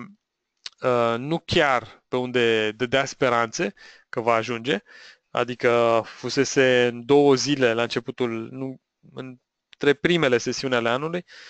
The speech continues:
în două zile iarnul se întărise cel mai mult din, uh, din istorie, uh, pe o piață, uh, că există piața onshore și offshore, pe una dintre ele,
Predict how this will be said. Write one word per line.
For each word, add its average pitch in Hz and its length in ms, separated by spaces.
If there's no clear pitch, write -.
în 139 100
două 139 180
zile 135 560
iarnul 135 240
se 131 120
întărise 123 400
cel 127 160
mai 120 140
mult 120 260
din, 117 340
uh, 107 420
din 120 180
istorie, 135 580
uh, 131 380
pe 143 140
o 135 280
piață, 151 680
uh, 117 520
că - 100
există 117 300
piața 120 440
onshore 123 460
și - 120
offshore, 120 380
pe - 80
una 143 160
dintre 123 300
ele, 180 320